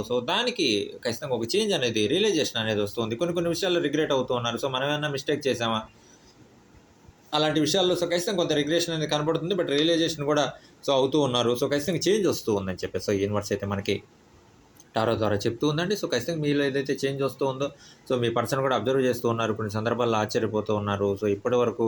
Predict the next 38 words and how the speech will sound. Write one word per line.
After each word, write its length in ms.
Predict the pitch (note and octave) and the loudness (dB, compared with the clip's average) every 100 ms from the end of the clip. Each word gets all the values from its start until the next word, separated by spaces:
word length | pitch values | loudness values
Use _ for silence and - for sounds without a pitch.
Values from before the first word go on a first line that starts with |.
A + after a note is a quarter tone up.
| A2 - - - A2 | -2 -10 -20 -8 -2
ఆ, 40 | G#2 G2+ G#2 | 2 4 2
even 180 | G#2+ G#2+ G2+ | 2 0 -2
ఇంత 100 | G#2+ G#2 | -2 0
హార్డ్ 200 | G#2 G#2 | 0 0
వర్క్ 160 | G#2 - | -2 -2
చేశారు, 360 | G2+ G2 G2 G2+ G2+ | -2 0 2 2 2
so 80 | G#2+ G#2+ | 2 2
ఎలా 140 | B2 C#3+ B2 | 2 2 2
రిలేషన్ 340 | A#2 A2 A2 G#2+ | 0 -2 -2 -4
గురించి 260 | G#2+ G#2 G#2+ G#2 | -4 -2 0 0
ఎలా, 140 | G#2+ | 2
ఎలా 200 | G#2 G2+ G#2 | 0 0 0
చేంజ్ 200 | G#2+ G2+ | 0 0
అవుతారని 360 | G2 G2 F#2+ F#2+ | 0 -2 -6 -8
చెప్పేసి 320 | - F#2+ G2 - - - - | -8 -6 -6 -10 -16 -20 -4
so 100 | G#2+ G2+ | -2 0
మీ 60 | G2 | -2
పర్సన్ 260 | F#2+ - G2+ G#2 | -4 -6 -4 0
కూడా, 160 | G#2 F#2+ G2 | 2 0 -2
ఆ, 40 | F#2+ F#2 | -4 -4
కొంత 160 | G2 G2 | -4 0
ఆశ్చర్యపోవడానికి 840 | G#2 - A#2 G2+ G2 G2 F#2+ G2 F#2 F#2 | -2 0 -2 -2 -4 -6 -2 -2 -2 -4
అవకాశం 340 | F#2+ F#2+ G2 F#2 | -4 -6 -6 -8
అయితే 120 | F#2 | -6
ఉందని 220 | F#2 F#2+ | -8 -8
చెప్పేసి 260 | F#2 F#2 F2+ | -8 -10 -8
so 80 | F2+ | -8
యూనివర్స్ 300 | F#2 F#2 F#2 - - - F#2 F2+ | -6 -10 -12 -16 -20 -20 -16 -14
మనకి 180 | F2+ G2 | -8 -4
టారో 160 | G2 F#2 | -2 -2
ద్వారా 220 | F#2+ F#2+ A2 | -2 -4 -6
చెప్తూ 200 | - F3+ | -6 -6
ఉందండి. 260 | A3 B3+ A#3 | -4 -2 -2
But, 120 | A#3 - - - - - - | -4 -8 -20 -20 -20 -10 0
ఆ, 100 | C#3 C3 B2 | 2 4 2
మీరు 140 | D#3 F3+ | 4 4
ఏదైతే 240 | E3+ E3+ D#3+ D3 | 4 2 4 2
ఆలోచిస్తూ 380 | D3+ C#3+ C#3 | 2 0 0